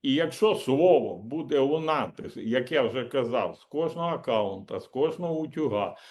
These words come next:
якщо люди зберуться, підуть до братів, сестер, до них додому, коли вони будуть відчувати, що земля починає горіти під ногами, то вони зовсім інакше. Формат у них не той був. В даному випадку, е,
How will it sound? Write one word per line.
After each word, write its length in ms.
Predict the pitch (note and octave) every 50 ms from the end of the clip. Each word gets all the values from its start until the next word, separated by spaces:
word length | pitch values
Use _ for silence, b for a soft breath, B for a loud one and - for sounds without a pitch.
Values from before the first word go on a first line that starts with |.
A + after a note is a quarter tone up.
| B B B B
якщо 380 | B A#2 A#2 A2+ - - E3 -
люди 360 | F3 F3 F#3+ F#3 F#3 G3 F3+
зберуться, 720 | C#3 C#3 C#3 F3+ F3+ E3 D#3+ D3+ C#3+ B2+ A#2 - - B2 A2
підуть 560 | - - D3+ E3 F3 F3 F#3+ F#3+ F#3 E3 - -
до 300 | A2+ A2 A2 D3 E3 E3
братів, 680 | - - F3+ F#3+ F3 - - C3+ C3+ C3 B2 A#2 G#2+
сестер, 800 | - - D#3 F3+ F3 F3 - - D3+ C3+ C3+ B2+ A#2 G#2+ G2 G2 G2
до 160 | B2+ F3 G3+
них 400 | G#3+ G#3 G#3 G3 F#3 E3+ C3 B2+
додому, 720 | F3+ F3 D#3 C#3 D3 E3+ E3 D3+ C#3 C3 A#2+ A#2 G#2+ - _
коли 280 | - - F3+ G3 A3 A#3+
вони 240 | B3 B3 A#3+ A#3+ A#3
будуть 380 | A#3+ B3 A#3+ A3+ A#3 A3+ A3+
відчувати, 680 | A#3 A#3+ A3+ E3+ E3 G3+ A3+ B3 B3 B3 B3 A#3+ G#3+ E3+
що 220 | - - G#3 A3+
земля 560 | F3 F#3 A3 A#3 A#3+ A#3+ B3 B3 A3+ G#3 F3 -
починає 640 | G3+ F#3+ - - G3 G3 G#3 A3 G#3+ G3+ F#3 F3 D3
горіти 580 | C3+ E3 F#3+ G3 G#3+ G3+ F3 - - E3+ D3+
під 280 | A#2+ A2 - F3+ D3 B2+
ногами, 720 | D3 F3 F3+ F3 D3 E3+ A3 C#4 C#4+ C4 G3+ A#2 F2+ - _ _
то 120 | - F#3 F3+
вони 280 | F#3+ G3 G#3+ A#3 A3+
зовсім 520 | F#3 - G3 B3+ B3+ B3 - A#3 B3+ A#3+ A#3
інакше. 600 | A#3 A#3 A#3 A#3+ B3 A#3 F#3+ D#3 - - A#3+ G#3+
Формат 640 | - G3 A#3 B3 B3 C4 C#4+ C#4+ D4 C4 - -
у 100 | A3 G3
них 280 | F#3+ F#3 F3+ D#3+ - D3+
не 160 | E3 E3 D#3
той 320 | - - - C#3+ C3 A#2+
був. 240 | A2 F#2 F2+ F#2 F2+
В 60 | G2
даному 640 | G2+ D3 F3+ G3+ G#3+ G#3 F#3+ E3 C#3+ C3+ C3 B2 A2+
випадку, 480 | G#2+ A2+ A2 F2+ - - - - - - -
е, 480 | G#2 G#2+ G#2 G2+ G2 F#2 F2+ F2+ F2+